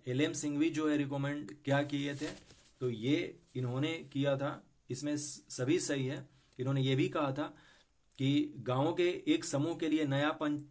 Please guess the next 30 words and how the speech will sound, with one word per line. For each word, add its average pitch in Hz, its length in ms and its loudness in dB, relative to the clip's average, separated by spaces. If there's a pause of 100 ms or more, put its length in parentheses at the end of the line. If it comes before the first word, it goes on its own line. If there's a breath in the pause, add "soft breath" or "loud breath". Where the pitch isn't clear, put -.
(220)
पंचायतें 131 500 0
बनाई 143 240 2
जानी 147 260 2
चाहिए, 143 320 -2
पंचायती 135 500 0
राज 147 160 4
संस्थाओं 147 480 -2
के 147 120 0
लिए 151 180 4
संवैधानिक 135 600 -2
मान्यता 135 500 0 (400 loud breath)
और 120 120 0
ग्राम 131 280 0
पंचायतों 147 500 0
के 151 100 -2
लिए 151 120 2
अधिक 120 380 -2
वित्तीय 131 280 0
संसाधन। 131 560 -2 (360 soft breath)
तो 120 200 0
option 135 300 -4
D 143 140 2
is 135 120 -2
correct 143 320 -2
answer। 131 300 -2 (720 soft breath)
पहल 156 280 6
scheme 175 380 4
is 156 140 2
related 143 560 2
to 170 120 0